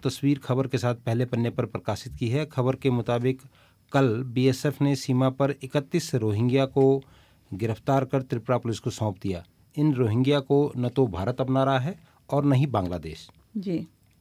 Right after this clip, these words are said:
Speaker 1: ईवीएम हैकिंग के कथित दावे पर दिल्ली पुलिस ने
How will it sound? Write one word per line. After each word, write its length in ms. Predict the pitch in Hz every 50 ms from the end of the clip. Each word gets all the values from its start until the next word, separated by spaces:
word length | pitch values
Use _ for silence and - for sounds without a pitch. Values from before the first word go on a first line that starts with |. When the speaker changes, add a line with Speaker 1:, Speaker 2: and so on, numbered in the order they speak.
| _ _ _ _ _ _ _ _ - - - _ _ - -
Speaker 1:
ईवीएम 380 | 175 185 185 202 220 240 233 165
हैकिंग 400 | 139 170 170 - - 214 208 -
के 140 | 208 208
कथित 280 | 202 190 180 - 208 185
दावे 300 | 156 165 160 160 175 180
पर 260 | 175 - 185 180 175
दिल्ली 300 | 147 135 143 151 165 170
पुलिस 320 | 156 165 165 156 131 - 165
ने 300 | 160 160 165 165 -